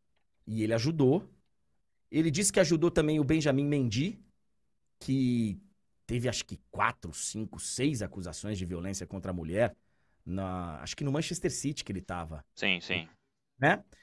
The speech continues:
Speaker 1: O Memphis ajudou também. E, e ele fala na entrevista: ele fala, "Olha, o Daniel Alves tá passando por um problema e eu continuo sendo amigo dele." Então, é,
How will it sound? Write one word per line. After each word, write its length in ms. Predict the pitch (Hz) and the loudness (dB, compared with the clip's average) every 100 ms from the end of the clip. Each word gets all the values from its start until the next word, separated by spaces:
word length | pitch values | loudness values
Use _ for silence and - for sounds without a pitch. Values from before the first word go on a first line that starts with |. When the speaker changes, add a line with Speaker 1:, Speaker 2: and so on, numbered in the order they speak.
| - - | -20 -4
Speaker 1:
O 140 | 131 | -2
Memphis 540 | 139 147 143 143 127 - | 2 2 2 -2 -2 2
ajudou 400 | 120 131 127 147 | 4 6 4 6
também. 500 | 147 120 131 185 - - _ _ - | 6 6 4 4 -2 -16 _ _ -6
E, 160 | 165 - - | -6 -6 -6
e 180 | 208 220 | 0 4
ele 160 | 240 403 | 6 4
fala 360 | - 370 403 | 6 6 6
na 40 | 427 | 2
entrevista: 420 | 370 320 220 226 | 2 0 0 -2
ele 80 | 214 | 0
fala, 220 | 214 220 | 6 8
"Olha, 120 | 185 | 8
o 20 | |
Daniel 320 | 165 196 202 202 | 6 4 6 6
Alves 160 | 220 | 6
tá 100 | 208 | 2
passando 320 | 175 165 160 | 0 0 0
por 100 | 147 | 0
um 60 | 139 | -2
problema 460 | 123 120 170 220 220 | 0 0 0 0 2
e 80 | |
eu 100 | 226 | 2
continuo 380 | 226 233 208 240 | 2 -2 -2 -2
sendo 200 | 233 240 | 0 0
amigo 240 | 233 240 202 | 0 0 4
dele." 400 | 170 196 87 - _ _ _ _ _ _ _ | 6 6 2 -6 _ _ _ _ _ _ _
Então, 640 | 147 165 - 180 175 247 339 _ _ _ _ _ _ | -6 -2 6 6 6 2 -2 _ _ _ _ _ _
é, 360 | 202 170 156 | 2 4 4